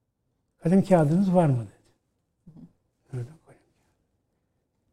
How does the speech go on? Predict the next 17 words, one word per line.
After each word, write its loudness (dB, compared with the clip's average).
Tıp -12
Tarihi 8
Enstitüsü'nün 2
o 4
İstanbul 2
Üniversitesi'ndeki 0
merkez 2
binada -4
iki -10
tane 0
hanım 0
vardı. -6
Onlardan 2
biri 2
kağıt, 0
kalem 0
getirdi. -8